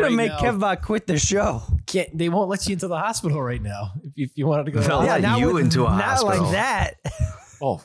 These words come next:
Speaker 2: God.
Speaker 1: Oh, my
Speaker 2: Nine out of
Speaker 1: God.
Speaker 2: ten,
Speaker 1: All right.
Speaker 2: Kevbot.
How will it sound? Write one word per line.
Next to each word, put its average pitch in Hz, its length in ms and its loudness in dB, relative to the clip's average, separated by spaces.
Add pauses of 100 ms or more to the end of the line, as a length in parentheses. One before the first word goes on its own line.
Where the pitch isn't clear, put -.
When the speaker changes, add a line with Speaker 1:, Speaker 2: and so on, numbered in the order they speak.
(140)
Speaker 2:
God. 104 320 -4 (1500)
Speaker 1:
Oh, 143 300 0
my 110 160 0
Speaker 2:
Nine 190 240 2
out - 0 -
of 117 60 2
Speaker 1:
God. - 160 2
Speaker 2:
ten, 196 180 0
Speaker 1:
All 165 100 2
right. 156 160 0
Speaker 2:
Kevbot. 208 360 -6